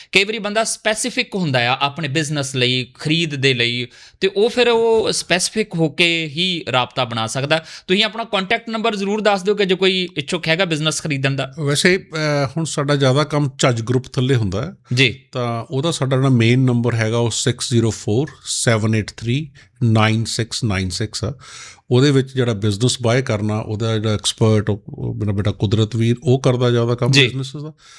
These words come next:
Speaker 2: ਸੋ ਤੁਹਾਨੂੰ ਕਦੇ ਵੀ, because ਹਰ ਬਿਜ਼ਨਸ ਦੀ, ਅ, ਲੋੜ ਵੀ ਡਿਫਰੈਂਟ ਆ,
Speaker 1: ਜੀ।
Speaker 2: ਉਹਦਾ ਪੇਪਰ ਵਰਕ ਵੀ ਡਿਫਰੈਂਟ ਆ,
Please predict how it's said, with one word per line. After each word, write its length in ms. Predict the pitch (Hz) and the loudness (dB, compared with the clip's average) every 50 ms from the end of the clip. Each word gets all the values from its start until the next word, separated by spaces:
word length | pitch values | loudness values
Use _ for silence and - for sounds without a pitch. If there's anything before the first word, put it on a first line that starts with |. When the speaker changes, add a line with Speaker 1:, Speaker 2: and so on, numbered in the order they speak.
| - - _ _ | -20 -20 _ _
Speaker 2:
ਸੋ 220 | _ - - 120 113 | _ -10 -8 -8 -8
ਤੁਹਾਨੂੰ 360 | - - 117 110 113 117 113 - | -6 -6 -4 -2 -2 -4 -4 -4
ਕਦੇ 240 | 127 117 123 139 135 | -4 0 0 0 2
ਵੀ, 120 | 131 135 | 2 2
because 260 | 131 131 135 165 160 | 0 2 2 2 0
ਹਰ 260 | 127 113 - 151 185 | 0 2 2 2 2
ਬਿਜ਼ਨਸ 540 | 185 160 143 135 131 135 147 151 - - - | 2 0 0 0 2 2 0 0 0 -2 -2
ਦੀ, 320 | 127 127 131 139 139 143 - - _ _ _ _ - | 0 2 2 2 2 -2 -4 -10 _ _ _ _ -6
ਅ, 440 | 127 113 113 113 113 113 110 107 - - _ _ _ _ _ _ _ - | -4 -2 -2 0 0 0 -2 -4 -6 -8 _ _ _ _ _ _ _ 0
ਲੋੜ 380 | 113 110 107 110 113 123 123 131 | 2 4 6 6 6 6 4 4
ਵੀ 120 | 143 156 | 2 0
ਡਿਫਰੈਂਟ 440 | 135 147 139 - - 165 147 143 - | 0 0 -4 -2 -2 -4 -4 -4 -6
ਆ, 80 | 160 165 - _ - | -8 -10 -8 _ 0
Speaker 1:
ਜੀ। 180 | 127 131 123 107 - | 4 4 4 4 4
Speaker 2:
ਉਹਦਾ 120 | 135 135 | 0 0
ਪੇਪਰ 420 | 131 135 - 135 120 123 - 135 139 | -2 0 0 0 0 0 2 2 2
ਵਰਕ 200 | 143 135 139 151 | 2 2 0 -2
ਵੀ 60 | 147 | 0
ਡਿਫਰੈਂਟ 420 | 135 143 139 139 147 139 135 131 | 0 -2 -2 -2 -4 -4 -2 -2
ਆ, 60 | 139 | -6